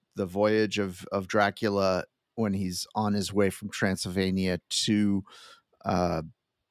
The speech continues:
uh, London, I guess, uh, when he's moving there. And it's, it's good. Uh,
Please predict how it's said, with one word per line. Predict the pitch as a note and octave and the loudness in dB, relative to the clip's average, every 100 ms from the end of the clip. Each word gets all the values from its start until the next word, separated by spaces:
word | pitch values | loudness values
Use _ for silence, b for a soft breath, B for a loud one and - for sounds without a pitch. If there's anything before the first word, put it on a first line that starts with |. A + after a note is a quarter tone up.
| _ _ _ - | _ _ _ -14
uh, | B1 - | -12 -4
London, | G2 G#2+ G2+ G2 F2+ | 0 2 2 -2 -2
I | |
guess, | F2 F2+ F#2 - - G2+ | -4 -4 -2 -4 -6 -2
uh, | F2+ F2 | -2 0
when | F#2 F2+ | -2 -4
he's | E2+ - | -6 -4
moving | F#2 F2+ F2 | -4 -4 -4
there. | F2+ F2+ G2+ | -4 -4 -4
And | F#2 F2+ F#2+ A2 | -2 -2 -2 -2
it's, | A#2+ - - | -2 -2 0
it's | F#3 F#3+ - E3+ F#3+ | 0 0 -4 -6 -2
good. | D4 D4+ D#4 D4 B B B B B | 4 6 6 4 B B B B B
Uh, | D3+ E3 F3 F3 | 6 8 10 8